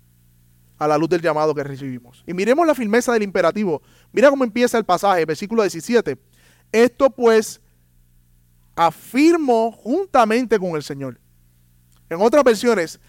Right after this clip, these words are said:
"Esto pues digo y requiero en el Señor". Otra versión, "Así que les digo y les insisto en el Señor". En otra versión dice,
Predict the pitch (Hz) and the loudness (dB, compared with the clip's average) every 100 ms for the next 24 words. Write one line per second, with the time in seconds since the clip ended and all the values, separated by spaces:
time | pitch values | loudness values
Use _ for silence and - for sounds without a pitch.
0 | _ _ - 226 - 269 240 196 226 302 | _ _ -2 0 0 2 2 0 0 0
1 | 330 302 _ - 240 247 226 220 208 190 | 2 0 _ -8 -4 -2 -2 -2 -4 -4
2 | - 226 254 233 143 120 _ _ _ 170 | -8 -2 2 2 0 -6 _ _ _ -6
3 | 165 156 160 151 139 120 - _ _ _ | -4 -4 -6 -6 -6 -8 -14 _ _ _
4 | 185 214 247 233 208 226 165 - 202 202 | -2 2 4 4 2 -2 -2 -2 -2 0
5 | 240 285 262 190 294 247 220 233 226 226 | -4 0 0 0 -2 0 0 0 -4 -4
6 | - 240 202 175 - - 302 - - 185 | -4 -6 -6 -8 -10 -2 -2 -2 -2 -2
7 | 180 170 165 180 156 131 123 _ _ _ | 0 -4 -6 -8 -6 -8 -8 _ _ _
8 | _ _ - 160 226 269 247 220 220 208 | _ _ -6 2 2 4 2 2 0 -2
9 | 190 190 185 | -4 -2 -4